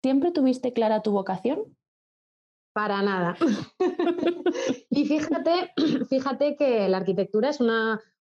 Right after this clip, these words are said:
Speaker 2: una profesi-, profesión que un poquito a lo mejor como, como la medicina, ¿no? Que de hecho tengo muchos compañeros que siempre lo supieron, ¿no? A lo mejor vienen de familias que han estudi-, que son arquitectos, etcétera. Yo en mi caso no.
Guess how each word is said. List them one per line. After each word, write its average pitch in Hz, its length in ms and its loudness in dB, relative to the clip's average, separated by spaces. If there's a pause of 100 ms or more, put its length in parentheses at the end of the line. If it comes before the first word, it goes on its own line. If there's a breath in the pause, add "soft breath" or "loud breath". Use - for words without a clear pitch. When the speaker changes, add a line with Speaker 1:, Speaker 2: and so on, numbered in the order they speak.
Speaker 2:
una 226 360 0
profesi-, 220 440 -2 (120)
profesión 233 500 0
que 240 80 0
un 226 60 2
poquito 240 320 -2
a - 20 0
lo 226 80 0
mejor 208 340 0
como, 208 480 2
como 185 160 0
la 180 140 0
medicina, 180 500 0
¿no? 226 260 -2 (420)
Que 190 240 2
de 196 240 0
hecho 208 160 -2
tengo 240 180 2
muchos 233 220 0
compañeros 196 680 0
que 202 80 -2
siempre 220 460 0
lo 208 120 2
supieron, 185 600 0
¿no? 262 200 2
A 262 60 0
lo 185 80 0
mejor 214 320 0
vienen 208 280 2
de 196 100 0
familias 214 760 2
que 202 80 -2
han 190 60 2
estudi-, 185 400 0 (140)
que 175 120 0
son 185 140 -2
arquitectos, 202 560 -2
etcétera. 190 400 -2 (360 loud breath)
Yo 214 140 4
en 247 60 2
mi 247 140 2
caso 262 340 -2
no. 240 400 0